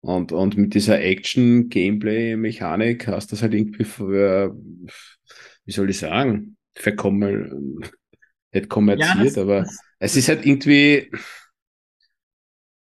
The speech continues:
Speaker 2: Mir gefiel, mir gefiel das alte Battle-System auch, das stimmt. Und ich, jedes Mal, wenn sie ein neues Final Fantasy ankündigen, hoffe ich, dass sie zu ihm zurückgehen. Machen sie aber leider nicht. Also Octopath Traveler, das, der zweite Teil übrigens ist ja auch dieses Jahr erschienen,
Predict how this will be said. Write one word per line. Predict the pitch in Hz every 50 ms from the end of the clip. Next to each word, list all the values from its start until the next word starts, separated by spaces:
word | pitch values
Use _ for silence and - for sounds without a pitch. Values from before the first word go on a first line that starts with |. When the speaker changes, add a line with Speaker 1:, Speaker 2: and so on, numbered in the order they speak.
| _ _ _ _ _ _ _
Speaker 2:
Mir | 165 185 208 226
gefiel, | - - - 233 233 220 170
mir | - 175 180 202 220 226 202
gefiel | 202 196 - 202 208 214
das | 214 202 -
alte | - 151 175 190 185 226
Battle-System | 196 208 190 185 - 214 180 185 190 185 - - 185 190 156
auch, | 123 135 156 185 185
das | - 190 185 -
stimmt. | - 160 165 185 202 190
Und | 165 160
ich, | 160 - _ _
jedes | - 151 160 180 -
Mal, | 185 160 151
wenn | 151 156 160
sie | 160 160
ein | 147
neues | 143 139 165 180
Final | - 151 127 135 147 -
Fantasy | - 147 143 - - - - 113
ankündigen, | 120 147 156 - - 156 147 143 139 139
hoffe | 139 143 143 - - 135
ich, | 139 -
dass | 143 -
sie | - 127
zu | - -
ihm | 127 131 131
zurückgehen. | - - 156 180 - - 127 120 139 175 190 190 - _ _ - - - - _ - _ _ _ _ _ _ _ _ _ _ _ _ _ _ _ _
Machen | - 143 143 139 170 170
sie | 147 151
aber | 139 139
leider | 135 135 135 135
nicht. | 135 135 147
Also | 147 160 -
Octopath | 156 151 - 226 185 185 196 170 175 - -
Traveler, | - 151 151 160 185 196 202 196
das, | 180 185
der | - 160 156 - 156 135
zweite | - 151 139 156 170
Teil | - 185 160 151
übrigens | 151 151 151 139 143
ist | 139
ja | 135 -
auch | 127 147
dieses | - 180 160 160 165 156
Jahr | 170 151 156
erschienen, | 160 - - 156 151 156 170 180 190 190 -